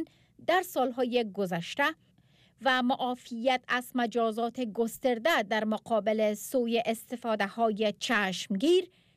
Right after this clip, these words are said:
از حقوق بشر اشاره کرده است. شورای حقوق بشر ملل متحد در حال حاضر مسوده یک فیصله نامه را مورد بررسی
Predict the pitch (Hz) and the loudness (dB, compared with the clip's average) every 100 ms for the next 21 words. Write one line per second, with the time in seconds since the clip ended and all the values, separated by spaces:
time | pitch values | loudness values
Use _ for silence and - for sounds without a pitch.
0 | - 320 359 - 302 - 233 - 196 175 | -6 -2 -2 -4 -10 -6 -8 -6 -8 -6
1 | 180 202 208 208 _ _ _ _ - 254 | -6 -2 -4 -4 _ _ _ _ -4 -4
2 | 240 277 247 175 170 180 170 180 - _ | -2 0 0 -2 -6 -4 -4 -6 -12 _
3 | _ _ _ _ _ _ _ _ _ - | _ _ _ _ _ _ _ _ _ 0
4 | 370 320 339 359 359 349 330 294 269 262 | 2 4 4 2 2 2 2 -6 -6 -4
5 | 294 262 240 240 240 226 233 220 190 208 | -2 -2 -2 -2 -2 0 0 0 -2 -2
6 | 226 220 190 - 254 277 _ _ - 220 | -2 -2 -6 -2 -2 -2 _ _ -12 0
7 | 285 277 302 285 285 269 247 226 320 320 | 0 2 -2 0 -2 0 -2 2 2 0
8 | - _ _ _ 254 285 320 339 285 269 | -2 _ _ _ -4 -4 -2 0 0 0
9 | 320 311 302 247 240 247 _ 277 254 - | 0 0 -2 0 -2 -4 _ -4 -4 -2
10 | 247 240 233 226 233 254 262 262 240 208 | 0 2 0 0 0 2 2 2 0 0
11 | 202 208 214 202 196 180 185 - 330 | -2 -2 -2 -2 -4 -4 -10 -6 -8